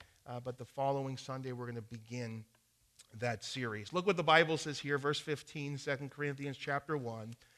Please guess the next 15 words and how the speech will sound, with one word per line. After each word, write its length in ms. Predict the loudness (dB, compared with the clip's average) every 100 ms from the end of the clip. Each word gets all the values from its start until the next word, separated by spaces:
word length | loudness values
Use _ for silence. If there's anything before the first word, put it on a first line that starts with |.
| -20 _ 2
The 80 |
Bible 340 | 12 12 12 6
says, 420 | 4 6 8 6
"And 160 | 4 4
in 200 | 2 6
this 240 | 6 6
confidence 840 | 0 0 4 4 4 4 4 4
I 120 | 4
was 200 | 4 4
reminded 720 | 2 0 4 6 6 4 0 -2
to 100 | -4
come 300 | 0 0 2
unto 400 | 4 6 4 0
you 180 | -2 -2
before, 640 | 0 -4 -2 -4 -2 -4